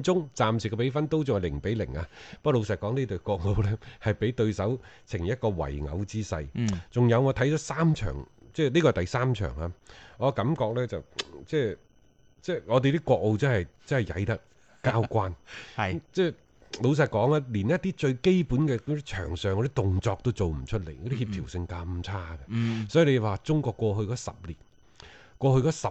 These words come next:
Speaker 1: 年嗰個，嗰個青訓，
Speaker 2: 青訓，
Speaker 1: 即係
Speaker 2: 做咗啲乜嘢？
Speaker 1: 爛到，爛到啲咩程度？
Speaker 2: 你，你睇下呢個波，係。
Speaker 1: 所以我都係覺得，即係阿馬德興老師啊，呢兩日我對佢嗰啲言論呢，我真係全部贊成嘅。
Speaker 2: 啊。
Speaker 1: 即係儘管之前我對佢啲言論呢，我就，我有抱自己嘅睇法。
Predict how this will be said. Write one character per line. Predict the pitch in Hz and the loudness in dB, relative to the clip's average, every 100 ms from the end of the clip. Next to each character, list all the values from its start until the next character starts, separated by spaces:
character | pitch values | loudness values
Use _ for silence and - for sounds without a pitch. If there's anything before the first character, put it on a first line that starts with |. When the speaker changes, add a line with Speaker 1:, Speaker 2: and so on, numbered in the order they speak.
| 76 | -6
Speaker 1:
年 | 90 69 | -8 -4
嗰 | 80 120 | -2 0
個， | 110 92 - 117 | 0 -4 -2 -2
嗰 | |
個 | 110 | -2
青 | - 123 | 2 2
訓， | 123 | 4
Speaker 2:
青 | 104 | 4
訓， | 107 98 - | 4 2 0
Speaker 1:
即 | - | 2
係 | |
Speaker 2:
做 | 117 | 4
咗 | 131 | 6
啲 | 156 | 6
乜 | 147 | 4
嘢？ | 107 101 | 4 2
Speaker 1:
爛 | 107 | 0
到， | |
爛 | 95 101 | 0 0
到 | 107 | 0
啲 | 107 123 | -2 0
咩 | 135 113 | 4 2
程 | - - | 0 -4
度？ | 110 | -2
Speaker 2:
你， | |
你 | 113 | -2
睇 | 113 | 0
下 | 110 | 0
呢 | 127 | 0
個 | |
波， | 107 117 | 0 -2
係。 | 117 107 110 | -2 -2 0
Speaker 1:
所 | 113 | 2
以 | 170 | 2
我 | 151 | 4
都 | 180 | 6
係 | 156 127 | 6 4
覺 | 127 | 2
得， | 165 | 0
即 | - 156 | 4 4
係 | 110 | 6
阿 | 117 | 2
馬 | 113 123 | 2 2
德 | 151 | 4
興 | 147 123 | 4 4
老 | |
師 | 104 101 120 104 | 2 0 -2 0
啊， | |
呢 | 139 | 2
兩 | 117 104 | 2 0
日 | 85 80 | -2 -4
我 | 98 | -2
對 | 110 104 | 0 0
佢 | 92 98 | -2 -2
嗰 | |
啲 | 113 101 | -2 -4
言 | 85 64 | -8 -6
論 | 80 82 | -6 -4
呢， | 101 87 | -4 -4
我 | |
真 | 87 107 | -6 -6
係 | 80 - - - | -8 -12 -20 -8
全 | 87 | -4
部 | 78 131 | 0 2
贊 | 101 98 | 2 0
成 | 80 71 | -4 -8
嘅。 | 85 | -6
Speaker 2:
啊。 | 113 98 87 | 0 0 0
Speaker 1:
即 | - | -2
係 | 110 | 0
儘 | 170 | 2
管 | 139 151 | 2 0
之 | 165 | -2
前 | - 98 78 | -2 -4 -2
我 | 98 | 0
對 | 123 | 0
佢 | 127 | 0
啲 | 165 | 0
言 | 120 78 | 0 0
論 | 87 | 0
呢， | 104 123 | 2 2
我 | 110 95 | 2 0
就， | 98 - - 117 | -4 -6 -4 4
我 | 117 | 6
有 | |
抱 | 117 110 | 6 4
自 | 107 | 2
己 | 107 | -2
嘅 | 101 | -2
睇 | 123 98 | 0 0
法。 | 107 | -2